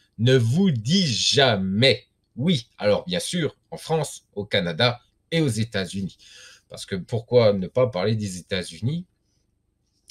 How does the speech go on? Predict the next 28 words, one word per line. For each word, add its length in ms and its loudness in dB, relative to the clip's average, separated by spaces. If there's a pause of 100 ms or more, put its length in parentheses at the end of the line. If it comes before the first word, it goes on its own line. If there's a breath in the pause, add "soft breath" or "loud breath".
(160)
Parce 200 -10
qu'il 160 -6
y 40 -4
a 40 -6
beaucoup 320 -4
de 60 -6
choses 300 2
aussi 280 2
à 80 6
dire 240 -2
sur 240 -4
les, 380 -2
sur 260 -2
les, 320 -4
sur 280 -4
les 220 0
U 80 2
S 220 -2
A. 120 -12 (480 loud breath)
Donc, 260 4
nous 180 2
allons 240 4
parler 300 6
de 120 0
tout 220 -2
ça 500 0
mardi 540 0
vingt 220 -2